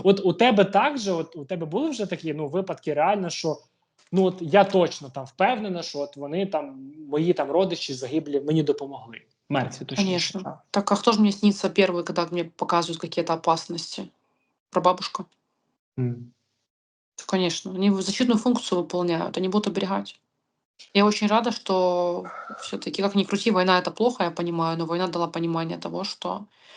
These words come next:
Speaker 2: м, мы немножко запутались.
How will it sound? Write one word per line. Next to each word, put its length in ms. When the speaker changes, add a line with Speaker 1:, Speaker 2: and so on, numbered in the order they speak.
Speaker 2:
м, 680
мы 220
немножко 380
запутались. 840